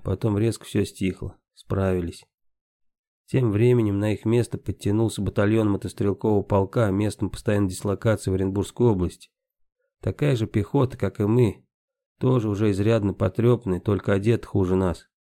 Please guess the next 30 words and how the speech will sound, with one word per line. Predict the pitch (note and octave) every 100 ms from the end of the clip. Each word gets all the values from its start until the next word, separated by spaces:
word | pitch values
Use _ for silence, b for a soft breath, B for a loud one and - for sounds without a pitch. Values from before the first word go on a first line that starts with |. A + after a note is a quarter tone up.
| _ _ _
Форма | _ - A2+ G#2+ G2+
старого | - G#2 G2+
образца, | F#2+ G2 F#2+ - A#2+ A2 -
телогрейки | - G2+ G2 G2+ A#2+ A2+ G#2+
без | G2 G2+
ворота, | A2 A2 F2+ - - _ _ _ _
ватные | - A2 A2 G#2+ G2+
куртки | - A#2+ - G2+
на | G2+ G2+
пуговицах, | A#2 G2 F2+ - - _
галифе, | - G2+ G2 - B2 G#2+
кирзачи. | - F#2 G2 F#2+ - A#2 G2 - _ _ _ _ _
То | -
есть | A2 -
форма | - C3+ B2+ A2
образца | G#2 G#2+ G2 A2+
сороковых | A2 G2 - G#2+ G#2+
годов | G2 G#2 A2+ G2+
двадцатого | F#2 G2 A2 F#2+ G2+
века. | G2 G#2+ F#2 - _ _ _ _ _ _ _ _ _ _
Опять | - G#2+ C3+ C3+ A2+
меня | G#2 A2
посетили | A2+ - G#2 - A#2+ G2+
грустные | G#2+ A#2 - G2+
мысли, | G2+ B2 B2+ G2
знакомые | F#2 F#2+ F#2+ B2 A#2 G2
мне | G2 G#2
еще | G2 - G#2
с |
Закавказья. | F#2 - F#2 - A2 G2 F2 D#2+